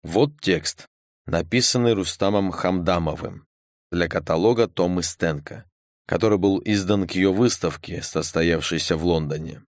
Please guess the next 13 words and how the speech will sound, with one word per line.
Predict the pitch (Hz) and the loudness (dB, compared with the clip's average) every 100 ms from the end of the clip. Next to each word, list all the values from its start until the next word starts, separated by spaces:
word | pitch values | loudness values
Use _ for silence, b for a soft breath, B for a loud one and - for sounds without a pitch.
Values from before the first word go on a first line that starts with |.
| _ _ _ _ _ _ | _ _ _ _ _ _
Первого | 113 123 117 110 110 | 2 4 4 4 2
марта | 107 90 73 76 | 2 2 0 -6
две | 76 85 | -2 -2
тысячи | 110 101 76 - | 0 -2 -2 -4
двадцатого | 82 85 - 90 - 80 | 0 0 0 -2 -2 -4
года | 73 101 107 85 73 - _ _ _ _ - | 0 2 2 2 -2 -8 _ _ _ _ -2
выставка | 107 117 - 107 - 95 | 2 2 2 -2 0 -2
открылась | 85 - 101 101 92 - - _ _ _ | -2 0 2 4 2 -4 -14 _ _ _
Кэтрин | - 113 107 110 107 | -2 0 0 0 2
Леви | 92 92 95 90 | 2 2 4 2
Галлери. | 82 87 82 76 - - _ _ _ _ _ _ | 2 0 0 -2 -6 -18 _ _ _ _ _ _
Три | 101 139 | 2 4
зала, | 123 110 87 80 69 | 4 4 4 2 -2